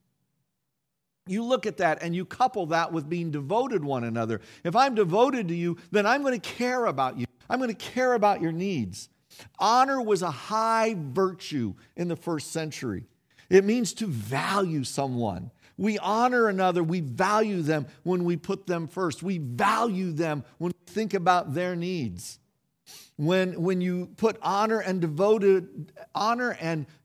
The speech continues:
devoted to one another together, you have amazing unity. You have a group of people that just care about one another, that are concerned about one another. You have a true team idea where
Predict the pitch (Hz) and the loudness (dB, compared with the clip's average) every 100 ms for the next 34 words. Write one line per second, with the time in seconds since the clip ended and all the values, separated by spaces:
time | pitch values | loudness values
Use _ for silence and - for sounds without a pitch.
0 | 127 139 170 226 208 160 170 180 180 170 | -6 -2 4 4 2 -4 -2 -2 -2 -2
1 | 175 165 147 139 190 185 156 170 170 170 | -2 -2 -2 -2 0 0 0 0 -2 0
2 | 170 170 190 240 254 180 165 160 180 226 | 0 0 0 -2 -4 -4 -6 -4 -4 -4
3 | 190 - 110 104 _ _ _ _ - 220 | -6 -8 -10 -12 _ _ _ _ 0 4
4 | 226 196 147 208 254 202 160 - 233 226 | 4 2 0 -2 -2 -2 -4 -2 -4 0
5 | 190 156 - - 180 185 160 185 - - | 0 -2 -6 -4 0 0 0 -4 -6 -6
6 | 233 254 247 190 185 185 175 185 180 185 | -2 2 4 6 6 4 2 -2 0 0
7 | 202 175 160 170 156 185 170 - 220 254 | 0 0 0 0 -2 -4 -6 -4 -4 -2
8 | 269 190 156 139 135 139 120 113 104 98 | -2 0 2 2 0 -2 -2 -4 -6 -10
9 | - _ _ _ _ - - - 180 214 | -14 _ _ _ _ -20 -20 -2 4 8
10 | 220 202 180 - - - 247 240 170 - | 8 8 6 2 -4 -2 2 2 0 -6
11 | - 269 285 262 214 175 175 170 156 220 | -6 -4 0 0 0 0 0 -2 -4 -2
12 | 190 160 | 0 0